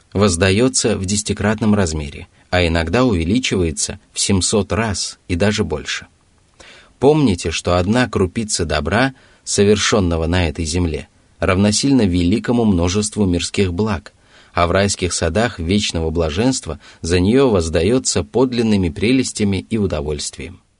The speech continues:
Добродетель в этой жизни является залогом преуспеяния в жизни будущей.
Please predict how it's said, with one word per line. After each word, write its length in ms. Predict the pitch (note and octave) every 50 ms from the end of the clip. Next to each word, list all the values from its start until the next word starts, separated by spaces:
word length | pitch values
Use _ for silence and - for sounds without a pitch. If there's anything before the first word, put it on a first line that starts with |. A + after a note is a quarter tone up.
| _ _ _ _ _ _ _ _ _ _ _
Добродетель 600 | - F2+ E2+ G#2+ A#2 C3 C3 E3+ E3+ - C#3+ B2
в 40 | A2+
этой 220 | B2 A#2+ A2 A#2
жизни 340 | G#2 G2+ B2 C#3 A#2 A2 A2
является 560 | G2+ F#2+ F2 G2 A2+ A#2+ A#2 G#2+ - - G#2+
залогом 480 | F#2+ F2 F2+ E2+ F#2+ A2+ A2 G#2 F#2+ F2+
преуспеяния 800 | F2+ F#2+ F2+ F2 - - - E2 D#2+ F#2+ G#2+ A#2 A2 G#2+ G2+ F#2
в 60 | E2
жизни 340 | D2+ E2 E2+ E2+ E2+ F2+ F2
будущей. 560 | E2 F2+ F#2+ E2+ D#2+ C#2 - - - - -